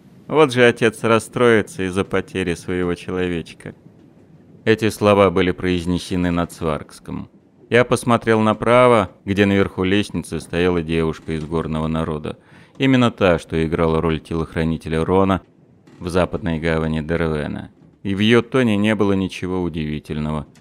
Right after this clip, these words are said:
В прошлый раз мы помирились с Роном, но она так и не разговаривала с нами.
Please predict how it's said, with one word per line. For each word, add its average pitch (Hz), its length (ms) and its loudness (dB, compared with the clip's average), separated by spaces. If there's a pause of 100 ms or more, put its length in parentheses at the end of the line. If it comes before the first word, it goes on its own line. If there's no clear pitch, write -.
(260)
В - 80 -20
прошлый 110 400 4
раз 104 280 4
мы 87 240 0
помирились 85 640 -2
с - 80 -12
Роном, 95 600 2 (340)
но 87 220 2
она 87 180 2
так 85 240 -6
и - 20 -4
не 90 140 0
разговаривала 80 760 0
с - 160 -16
нами. 71 400 -8